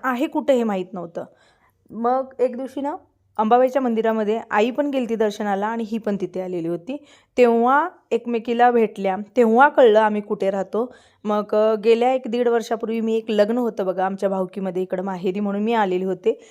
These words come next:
तेव्हा पण मला विद्या भेटली. तेव्हापासून आईचं आणि तिचं रिलेशन खूप चांगलं आहे, एकमेकीसंग फोनवर बोलतात, गप्पा मारतात.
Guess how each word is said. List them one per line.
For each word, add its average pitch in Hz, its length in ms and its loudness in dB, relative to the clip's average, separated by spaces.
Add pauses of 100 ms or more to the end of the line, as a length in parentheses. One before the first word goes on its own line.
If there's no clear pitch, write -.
(240)
तेव्हा 233 220 6
पण 247 160 0
मला 208 220 0
विद्या 180 280 -2
भेटली. 185 300 -2
तेव्हापासून 247 680 4
आईचं 214 380 0
आणि 226 200 2
तिचं 214 220 -4
रिलेशन 196 420 -2
खूप 240 280 -2
चांगलं 185 280 0
आहे, 185 120 2
एकमेकीसंग 196 560 -6
फोनवर 190 280 -2
बोलतात, 190 600 0 (160)
गप्पा 202 220 2
मारतात. 190 400 -2